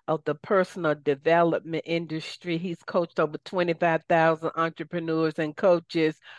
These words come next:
worldwide, probably more than that now. Uh, he is the founder of Conway Consulting, and he really loves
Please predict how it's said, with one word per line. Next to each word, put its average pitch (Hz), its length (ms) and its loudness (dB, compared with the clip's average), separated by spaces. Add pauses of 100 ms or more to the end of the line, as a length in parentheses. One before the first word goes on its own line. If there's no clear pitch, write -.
(180)
worldwide, 170 720 2
probably 156 480 -2
more 160 280 0
than 151 240 -4
that 160 240 4
now. 160 520 -4 (500)
Uh, 151 420 2
he 202 200 -6
is 165 420 -2
the 160 100 -4
founder 170 600 0
of 143 240 -4
Conway 170 680 0
Consulting, 165 1200 0
and 160 160 -4
he 190 140 -6
really 175 300 2
loves 160 480 6